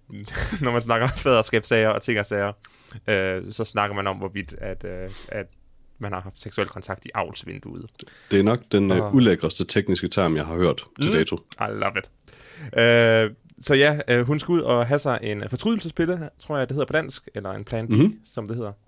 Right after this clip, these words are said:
Speaker 1: på engelsk, og som filmen hedder. Øh, og så virker det til at være sådan lidt en, øh, Harold and Kumar-esk, øh, roadtrip-film, hvor at de sætter ud for at f-, se, om de kan opstøve sig en pille.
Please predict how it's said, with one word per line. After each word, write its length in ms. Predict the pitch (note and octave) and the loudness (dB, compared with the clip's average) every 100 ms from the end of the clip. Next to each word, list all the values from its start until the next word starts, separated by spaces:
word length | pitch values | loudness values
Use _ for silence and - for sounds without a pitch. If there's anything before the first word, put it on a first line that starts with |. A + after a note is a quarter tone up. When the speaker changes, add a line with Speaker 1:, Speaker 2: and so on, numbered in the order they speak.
| _ | _
Speaker 1:
på 200 | - F2+ | -12 -10
engelsk, 280 | D3+ D#3+ - | -10 -12 -14
og 60 | - | -18
som 120 | - | -8
filmen 200 | F#3 D#3 | -6 -4
hedder. 180 | D3+ C3+ - _ - - A#2 | -6 -6 -10 _ -20 -20 -4
Øh, 200 | B2+ C3+ C#3 | 0 2 2
og 60 | |
så 120 | D#3 | -2
virker 260 | F3 F#3+ A3 | 0 2 2
det 80 | F3+ | 0
til 80 | F#3+ | -2
at 100 | E3+ | -2
være 120 | E3+ | -2
sådan 120 | F3+ | -2
lidt 120 | F#3 | -2
en, 140 | F3+ E3 | -2 -4
øh, 120 | D3+ | -2
Harold 300 | D#3+ F3 E3 - | 0 0 -4 -8
and 140 | C#3 C#3 | -6 -6
Kumar-esk, 960 | - E3 E3+ D#3 - D#3+ - - - - | -4 -4 -4 -6 -4 -4 -4 -10 -16 -4
øh, 340 | A#2 A#2 A#2 | -2 0 0
roadtrip-film, 1200 | C3+ E3+ - - C3 - - _ - E3 A#2 A#2 A2+ | 0 0 -2 -6 -6 -10 -20 _ -8 -6 -6 -6 -8
hvor 360 | A2 C3 B2+ | -4 0 0
at 100 | G#2+ - - _ _ | -2 -4 -16 _ _
de 200 | C3+ C#3+ C#3+ _ | -8 -8 -10 _
sætter 280 | - C#3+ A#2 | -4 0 2
ud 300 | D3 F#3+ - | 2 -2 -6
for 180 | - C3+ | -8 -8
at 60 | A#2 | -8
f-, 100 | - _ _ _ - | -14 _ _ _ -14
se, 200 | - - | -6 -4
om 60 | B2 | -4
de 100 | A2+ | -4
kan 120 | B2 | -2
opstøve 320 | C#3 - A2 | -2 -4 -8
sig 120 | B2+ | -6
en 80 | G2+ | -6
pille. 320 | - D3+ F#3 | -4 0 -2